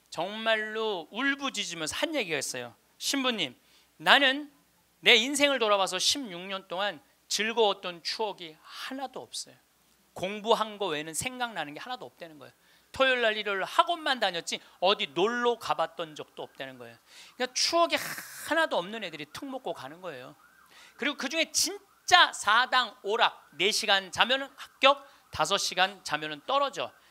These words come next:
그러니까 네 시간밖에 안 자고 공부만 하는 애들이 서울대학 가는 거예요.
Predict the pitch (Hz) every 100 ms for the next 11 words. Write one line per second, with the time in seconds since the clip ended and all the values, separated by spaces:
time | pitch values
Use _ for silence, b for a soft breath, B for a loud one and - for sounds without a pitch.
0 | b 160 139 214 233 254 208 - 208 156
1 | 175 170 - 175 226 233 254 247 214 294
2 | 294 254 220 254 392 - _ - - 165
3 | 156 120 - 135 156 143 113